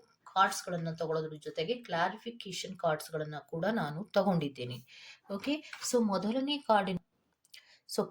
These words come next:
ಪಿಂಕ್ ಕಲರ್ ಫ್ಲವರ್ ಅನ್ನು ಯಾರೆಲ್ಲ ಆಯ್ಕೆ ಮಾಡ್ಕೊಂಡಿದ್ದೀರೋ, so ಅವರಿಗೆ ಬಂದಿರುವಂತಹದ್ದು ಮೊದಲನೇ ಕಾರ್ಡ್ seven of cup.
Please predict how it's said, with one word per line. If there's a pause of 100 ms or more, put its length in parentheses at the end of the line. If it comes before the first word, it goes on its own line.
(100)
ಪಿಂಕ್
ಕಲರ್
ಫ್ಲವರ್
ಅನ್ನು
ಯಾರೆಲ್ಲ
ಆಯ್ಕೆ
ಮಾಡ್ಕೊಂಡಿದ್ದೀರೋ,
so
ಅವರಿಗೆ
ಬಂದಿರುವಂತಹದ್ದು
ಮೊದಲನೇ
ಕಾರ್ಡ್
seven
of
cup.